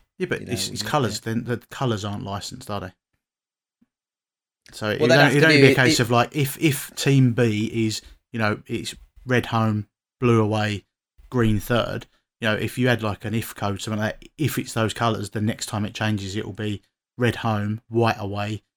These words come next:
Speaker 2: Well, what they'd have
Speaker 1: blue
Speaker 2: to do
Speaker 1: third.
Speaker 2: is,
Speaker 1: It's
Speaker 2: is if that was an option, would be w-, the only thing I was thinking. If you ever change them down the line, the second or third kit or whatever on the home screen, it would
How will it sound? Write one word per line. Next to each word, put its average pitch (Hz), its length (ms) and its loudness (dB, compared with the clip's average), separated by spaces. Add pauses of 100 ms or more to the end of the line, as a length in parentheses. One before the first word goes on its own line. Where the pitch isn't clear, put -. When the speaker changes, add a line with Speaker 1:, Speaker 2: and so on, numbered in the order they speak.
Speaker 2:
Well, 147 120 0
what 160 120 4
they'd 156 140 6
have 151 140 8
Speaker 1:
blue 123 80 6
Speaker 2:
to 117 60 4
do 127 120 6
Speaker 1:
third. 117 100 6
Speaker 2:
is, 127 160 2
Speaker 1:
It's - 360 -8 (120)
Speaker 2:
is 160 180 2
if 165 180 0
that 165 160 2
was 143 120 0
an 139 100 0
option, 113 600 -4 (180)
would 120 240 -4
be 117 560 2 (140)
w-, 120 340 -10
the 131 140 4
only 127 140 2
thing 120 180 -4
I 120 40 2
was 120 140 0
thinking. 104 420 -10 (120)
If 147 240 0
you 131 220 4
ever 127 180 2
change 123 320 0
them 110 120 -6
down 110 240 0
the 113 60 -4
line, 101 460 -2 (140)
the 107 80 -10
second 110 520 -4
or 101 140 -4
third 107 320 -2
kit - 140 -6
or 101 80 -2
whatever 95 280 -2
on 104 200 -2
the 98 140 0
home 117 280 0
screen, 92 520 -6 (440)
it 107 140 -6
would 113 200 -2